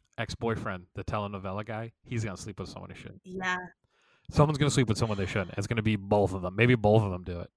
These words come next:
Speaker 1: They
Speaker 2: Yeah,
Speaker 1: both
Speaker 2: 'cause it's
Speaker 1: seem like
Speaker 2: gotta, you
Speaker 1: so
Speaker 2: gotta
Speaker 1: off the
Speaker 2: have them.
Speaker 1: reservation.
Speaker 2: Yeah. <laughs> Yeah.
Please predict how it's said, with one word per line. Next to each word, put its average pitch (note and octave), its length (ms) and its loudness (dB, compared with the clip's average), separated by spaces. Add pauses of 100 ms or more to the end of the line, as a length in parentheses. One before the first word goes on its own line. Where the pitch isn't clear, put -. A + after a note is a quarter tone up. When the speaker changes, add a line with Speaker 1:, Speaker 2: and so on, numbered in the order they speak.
Speaker 1:
They C#3+ 160 10
Speaker 2:
Yeah, - 200 12
Speaker 1:
both - 40 -6
Speaker 2:
'cause E3 140 8
it's F3+ 140 6
Speaker 1:
seem C#3+ 60 0
like A3+ 160 12
Speaker 2:
gotta, A#3 100 2
you A3+ 80 0
Speaker 1:
so - 20 2
Speaker 2:
gotta A3 180 10
Speaker 1:
off A#3 140 6
the A3 100 4
Speaker 2:
have G#2+ 60 4
them. G#2+ 220 4
Speaker 1:
reservation. F#2 400 -6 (260)
Speaker 2:
Yeah. C4 280 4
<laughs> - 100 4 (840)
Yeah. G3 460 0